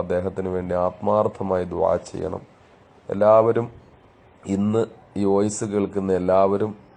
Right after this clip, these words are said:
മഗ്‌രിബിന് മുമ്പ് കേട്ടാൽ മഗ്‌രിബ് നമസ്കാരത്തിന് ശേഷം, അതല്ലെങ്കിൽ എപ്പോഴാണോ കേൾക്കുന്നത് അതിന് ശേഷം ഒരു നൂറ് തഹ്ലീൽ ലാ ഇലാഹ ഇല്ലല്ലാഹ് എന്ന് ചൊല്ലിയിട്ട് അദ്ദേഹത്തിന് വേണ്ടി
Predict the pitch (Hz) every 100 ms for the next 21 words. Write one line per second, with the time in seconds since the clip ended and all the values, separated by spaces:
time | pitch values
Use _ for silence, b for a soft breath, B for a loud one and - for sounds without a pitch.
0 | - 101 98 104 110 113 113 101 101 98
1 | - 95 90 101 104 - 98 95 98 107
2 | 107 98 92 - 92 87 92 85 - -
3 | 85 - 104 - B B B B B -
4 | - 107 107 104 113 117 117 123 - 117
5 | - 127 127 123 117 107 104 101 104 95
6 | 90 92 92 101 95 101 95 101 104 120
7 | 123 127 - - 95 92 98 95 - -
8 | 92 98 101 82 90 90 87 82 - 87
9 | 85 85 87 95 101 101 - B B B
10 | B - 92 95 98 95 92 98 98 92
11 | 110 - - - 90 90 98 95 95 95
12 | 92 90